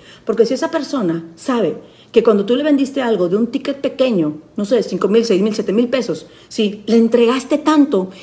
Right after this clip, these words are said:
imagínate qué va a pensar cuando te compre algo de diez mil, de quince mil, de veinte mil, de cincuenta mil pesos. Va a decir, "No, no manches, pues esta vieja nos va, o sea, va a ser una súper chingonería lo que nos va a dar". Y me aseguro, y mi equipo se asegura de que así sea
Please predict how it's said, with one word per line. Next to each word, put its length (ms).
imagínate 500
qué 80
va 60
a 60
pensar 480
cuando 180
te 120
compre 380
algo 320
de 100
diez 280
mil, 160
de 120
quince 260
mil, 160
de 80
veinte 220
mil, 140
de 80
cincuenta 380
mil 180
pesos. 380
Va 60
a 20
decir, 200
"No, 180
no 120
manches, 280
pues 180
esta 180
vieja 300
nos 240
va, 120
o 40
sea, 260
va 60
a 60
ser 180
una 200
súper 500
chingonería 600
lo 100
que 60
nos 140
va 60
a 20
dar". 180
Y 200
me 160
aseguro, 680
y 120
mi 160
equipo 540
se 140
asegura 580
de 240
que 100
así 320
sea 280